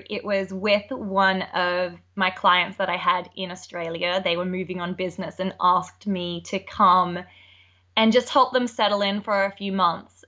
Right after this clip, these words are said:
And so my role there was to really find the parks and the playgrounds and the museums and the kid-friendly places to eat. And I'm not sure what it is like now, but when I was there in two thousand and eleven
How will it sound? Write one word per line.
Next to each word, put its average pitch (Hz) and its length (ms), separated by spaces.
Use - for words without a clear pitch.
And 202 220
so 196 640
my 208 260
role 208 460
there 185 560
was 196 300
to 202 160
really 190 260
find 185 300
the 185 60
parks 185 480
and 180 100
the 190 60
playgrounds 180 680
and 180 100
the 185 60
museums 185 720
and 190 100
the 190 120
kid-friendly 196 520
places 185 520
to - 260
eat. 247 320
And 208 100
I'm 240 140
not 285 160
sure 320 220
what 254 160
it 247 80
is 233 160
like 208 340
now, 202 640
but 208 180
when 220 120
I 240 180
was 208 200
there 196 260
in 185 120
two 208 180
thousand 185 420
and 175 140
eleven 175 720